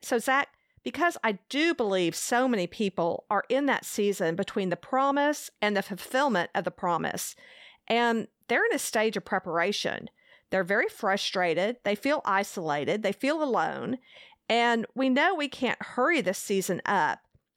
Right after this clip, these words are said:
but we also know that we can position ourselves so you do not prolong it.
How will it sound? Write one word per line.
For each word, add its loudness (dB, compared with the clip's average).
but -2
we 0
also 2
know 2
that -2
we 0
can -4
position -2
ourselves 0
so -2
you -2
do 0
not 0
prolong 0
it. -4